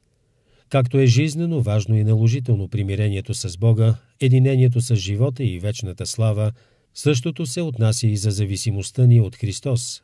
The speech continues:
главата, защото покаялият се човек не може да се върне при Бога и да влезе в присъствието му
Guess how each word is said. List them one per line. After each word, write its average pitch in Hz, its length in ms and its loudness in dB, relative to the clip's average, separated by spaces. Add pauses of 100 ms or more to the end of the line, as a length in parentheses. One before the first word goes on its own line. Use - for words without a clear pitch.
(100)
главата, 101 580 -4 (400)
защото 123 480 4
покаялият 135 680 0
се 151 120 -6
човек 113 400 -2
не 127 120 4
може 139 240 0
да 104 120 -6
се 98 140 -6
върне 95 280 -6
при 92 180 -8
Бога 98 260 -4
и 98 80 -4
да 92 120 -8
влезе 98 300 -4
в 95 120 -8
присъствието 107 720 -2
му 95 280 -8